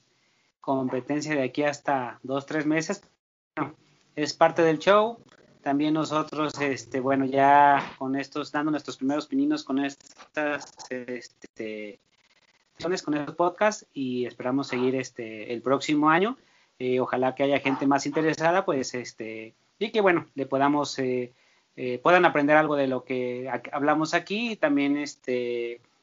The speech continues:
pues, para quienes les gustan de este deporte, pues, también, este, puedan tener alguna información o,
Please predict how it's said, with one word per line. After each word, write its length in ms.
pues, 180
para 240
quienes 320
les 220
gustan 480
de 100
este 240
deporte, 480
pues, 240
también, 240
este, 800
puedan 220
tener 240
alguna 420
información 840
o, 500